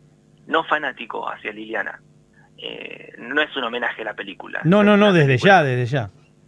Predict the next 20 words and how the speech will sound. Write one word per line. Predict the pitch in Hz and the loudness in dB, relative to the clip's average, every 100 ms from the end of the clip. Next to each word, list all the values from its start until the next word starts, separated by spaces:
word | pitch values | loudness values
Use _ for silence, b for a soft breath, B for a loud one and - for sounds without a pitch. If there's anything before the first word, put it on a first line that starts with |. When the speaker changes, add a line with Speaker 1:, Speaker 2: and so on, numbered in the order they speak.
| _ _ 107 | _ _ -18
Speaker 1:
que | - | -8
vos | 113 113 | -4 0
vas | 117 - | -2 -4
y | 110 | -10
decís, | 104 120 113 117 | -10 -12 -8 -2
"Ah, | 113 107 | -2 -2
qué | 107 | -6
bien", | 104 110 101 | -6 -4 -4
bueno. | 101 101 - B B B - | -4 -6 -6 B B B -4
No, | 127 123 | -2 0
no, | 120 | -2
no, | 117 | -4
no. | 113 101 | -4 -4
Es | 92 | -4
como | - 151 110 90 | -4 -2 -2 -4
dura | 104 147 98 95 _ _ | -4 -2 -2 -6 _ _
con, | 117 110 92 87 | -4 -4 -6 -14
con | - 107 | -10 -6
ella. | 120 123 - 123 120 b b b | -6 -6 -2 -2 -2 b b b
Eh, | - 98 92 87 - | -14 -12 -10 -12 -14